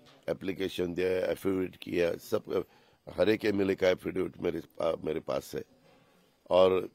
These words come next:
मैंने अकेला, मैं इसमें नहीं था, उसमें प्रफुल्ल पटेल, छगन भुजबल, दिल-, दिलीप वळसे पाटिल, सुनील तटकरे, धनंजय मुंडे,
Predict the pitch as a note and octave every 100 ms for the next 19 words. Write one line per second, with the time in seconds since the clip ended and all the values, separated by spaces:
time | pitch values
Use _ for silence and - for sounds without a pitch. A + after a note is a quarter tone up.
0 | - D2 D2+ F#2+ G2 G#2 - - G2+ G#2
1 | G#2+ G#2+ G2+ - - - F#2 - G2 F#2+
2 | F#2 F#2 - F2 F2 - E2 - - _
3 | _ _ _ _ _ - D#2+ - F#2+ F#2
4 | - E2 E2+ F2 E2+ - F#2 F#2 - C2+
5 | D2 C#2+ D#2 D2+ F2+ F2+ F2+ - D2+ C#2
6 | - - C#2+ D#2 C#2+ C#2 C#2+ E2+ - E2
7 | - F2+ - - D2+ C2+ - D#2+ - -
8 | - - C#2 C2+ C2 C#2+ E2 E2+ F2+ F#2